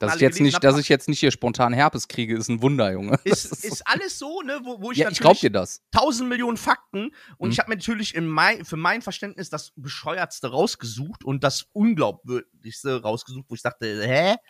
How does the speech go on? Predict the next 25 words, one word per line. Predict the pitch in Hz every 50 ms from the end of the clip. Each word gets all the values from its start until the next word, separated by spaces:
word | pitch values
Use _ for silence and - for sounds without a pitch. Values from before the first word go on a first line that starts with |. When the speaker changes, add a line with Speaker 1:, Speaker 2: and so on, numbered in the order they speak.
| - - - - _
Speaker 2:
So, | - - 131 127 - 104
Speaker 1:
Ja. | 113 110 117
Speaker 2:
das | - - -
haben | 185 185
die | 170 -
echt | - 180 - - -
gemacht | 147 135 135 151 226 - -
so? | - 226 240 240
Das | 220 165 156
sind | 180 170 147
Fakten | - - 202 226 - _ _ 294 294 269
halt, | 240 240 262 269 262 262 _
die | 220
behauptet | 202 - 147 156 190 - _ - _ _
werden.“ | 196 196 208 208 202
Ob | 151 - _
das | 147 131 120
jetzt | 113 - -
stimmt | - - 143 131 -
oder | 104 104
nicht, | 104 120 120 -
fragt, | - - 107 117 - _ - 113 - - 110 104 - 117 120 120 110 _
fragt | - 143 143 139 - _
Cäsar, | - - 151 151 147 139 117 107 104
Alter. | 104 104 - 131 143 -